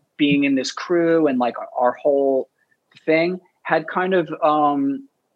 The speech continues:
you know, that had kind of passed, you know what I mean? And, and I think, um, I would have had to really, uh, a-, after, you know, you kinda do Hold Your Ground, like, wh-, I just didn't, I couldn't think of, like,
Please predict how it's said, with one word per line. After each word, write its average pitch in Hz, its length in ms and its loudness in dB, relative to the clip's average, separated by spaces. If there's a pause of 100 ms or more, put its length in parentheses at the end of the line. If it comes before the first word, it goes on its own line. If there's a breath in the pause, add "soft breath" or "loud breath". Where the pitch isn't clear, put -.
(140)
you 214 80 -6
know, 214 100 0
that 170 120 0
had 196 160 -4
kind 196 200 -6
of - 100 -4
passed, 151 600 -8 (120)
you 123 140 -6
know 123 80 -4
what 123 80 -4
I 127 60 -4
mean? 135 340 -2
And, 127 280 -4
and 123 360 0
I 131 100 -2
think, 135 380 -4
um, 123 380 0 (1200 soft breath)
I 135 100 2
would 156 200 2
have 165 120 0
had 147 300 -2
to 151 280 0
really, 139 960 0
uh, 113 580 -4 (1700)
a-, - 360 -10
after, 170 340 -2
you 165 140 -4
know, 151 160 -2
you 143 160 -2
kinda 147 220 -4
do 143 160 -2
Hold 143 260 -4
Your 143 100 -2
Ground, 143 320 0
like, 110 160 -2
wh-, 117 140 -4
I 120 120 0
just 131 200 -8
didn't, 135 260 -4
I 135 60 -4
couldn't 135 220 -2
think 131 200 -2
of, 117 100 -6
like, 123 220 -2